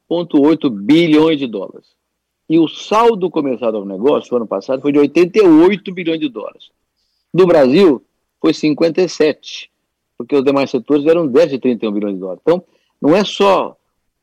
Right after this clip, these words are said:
o volume exportado, mas é o saldo comercial que tem um peso extraordinário. Hoje, o Brasil é o país que tem o maior saldo comercial agrícola do mundo. Não é o maior exportador, mas tem o maior saldo comercial do mundo. Então, realmente, tem um peso importantíssimo.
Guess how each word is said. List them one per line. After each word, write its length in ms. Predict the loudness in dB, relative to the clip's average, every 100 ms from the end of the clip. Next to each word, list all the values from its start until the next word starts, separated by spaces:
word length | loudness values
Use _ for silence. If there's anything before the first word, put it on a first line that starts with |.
| _
o 160 | -6 -2
volume 340 | 0 0 -2
exportado, 680 | -6 -6 -8 -6 -6 -6 -4
mas 200 | -2 0
é 60 |
o 80 | -2
saldo 640 | -4 -4 0 2 2 0
comercial 580 | -2 -4 -4 -6 -6 -6
que 100 | -6
tem 120 | -8
um 100 | -8
peso 180 | -4 -4
extraordinário. 360 | -2 -2 -2 0
Hoje, 340 | 2 0 -2 -12 _ _ _ -8
o 100 | -2
Brasil 320 | 0 2 2
é 20 |
o 40 | 2
país 200 | -2 -4
que 60 |
tem 80 | -4
o 40 |
maior 200 | -6 -6
saldo 220 | -4 -4 -4
comercial 440 | -4 -6 -4 -4
agrícola 260 | -2 -2 -2
do 100 | -2
mundo. 420 | 0 0 -2 -8 _ _ _ _
Não 120 | -2
é 60 | -2
o 40 |
maior 160 | -2 -4
exportador, 640 | -4 -4 -2 -4 -4 -6 _ _ _
mas 80 | -18
tem 80 |
o 40 | -14
maior 140 | -14
saldo 200 | -10 -8
comercial 300 | -6 -8 -6
do 100 | -6
mundo. 320 | -6 -6 -8 -14 _ _ _ _ _
Então, 160 | -2 0
realmente, 640 | 2 2 2 0 0 -2
tem 140 | 0 -2
um 140 | -4
peso 320 | 0 2 2
importantíssimo. 1000 | -2 -4 -2 -4 -2 -8 -4 -4 -2 -6